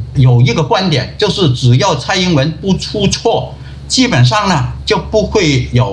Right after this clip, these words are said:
危机的。所以你看蔡英文也不怎么样去回答记者的提问，所以周子瑜这个事情是不是他们操作呢？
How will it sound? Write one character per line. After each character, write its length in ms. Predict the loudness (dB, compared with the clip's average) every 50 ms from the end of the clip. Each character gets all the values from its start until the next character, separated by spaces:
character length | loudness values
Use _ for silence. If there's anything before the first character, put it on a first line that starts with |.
| -2
危 240 | 0 0 2 2 2
机 240 | 0 0 0 0 0
的。 220 | 0 0 -4 -6 -10 -16 -18 -18 -18 -16 -10
所 120 | -2 0 0
以 60 | 2
你 120 | 2 0 0
看 180 | 0 -2 -4
蔡 160 | -4 -4 -4 -4 -2
英 80 | -2
文 200 | -2 -2 -2 0
也 120 | 0 -2 -2
不 200 | 0 -2 -4 -4
怎 220 | -2 -2 -4 0
么 120 | 0 0 0
样 280 | 0 -2 -2 0 0 -2
去 500 | 0 0 0 0 2 2 2 0 -2 -2 -2
回 200 | 0 2 2 2 0
答 500 | -2 -4 -2 0 0 0 0 -2 -4 -12 -14 -10
记 180 | -4 -2 -2
者 220 | 0 0 -2 -2 -2
的 260 | 0 0 0 0 -2
提 220 | -4 -2 0 0 2
问， 260 | 2 2 0 -2 -4 -6 -10 -14 -16 -16 -14
所 220 | -6 -2 0 0
以 340 | 2 2 0 0 -2 -4 -10 -14 -16 -16 -18 -18 -18 -18 -18 -8
周 240 | -2 -2 0 0 0
子 160 | 2 2 4
瑜 260 | 4 4 2 0 -4 -2
这 140 | -2 0
个 80 | 0 0
事 180 | -2 0 -2 0
情 160 | 0 0 -2
是 200 | -2 -2 -2 0
不 100 | 0 0
是 160 | 0 -2 -2
他 140 | -2 0 0
们 120 | 0 0
操 300 | 0 0 -2 -2 -2 0
作 200 | -2 0 0 2
呢？ 220 | 2 2 0 0